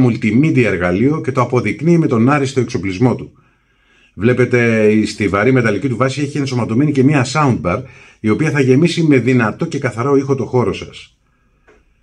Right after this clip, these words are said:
Έτσι, δεν χρειάζεται να επενδύσετε και σε ένα έξτρα ηχείο. Επιπλέον, επάνω στη βάση υπάρχει φωτισμός led,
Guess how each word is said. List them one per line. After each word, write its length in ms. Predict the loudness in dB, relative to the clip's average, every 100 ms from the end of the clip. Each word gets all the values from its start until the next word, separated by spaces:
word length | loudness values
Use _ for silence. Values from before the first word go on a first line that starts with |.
| _ _
Έτσι, 460 | -2 0 0 -2 -2
δεν 120 | -4
χρειάζεται 340 | 0 0 0 0
να 60 |
επενδύσετε 540 | 0 0 -2 -4 -4 -6
και 80 | 0
σε 100 | 2
ένα 120 | 2
έξτρα 300 | 0 -2 -4
ηχείο. 500 | -2 0 -2 -4 -16 _ _ _ _ _ -6
Επιπλέον, 800 | -2 0 0 4 4 4 2 0
επάνω 440 | -2 0 2 2
στη 160 | 0 -2
βάση 320 | 0 0 -2
υπάρχει 340 | -2 -4 -4
φωτισμός 480 | -4 -2 0 0 0
led, 240 | 2 0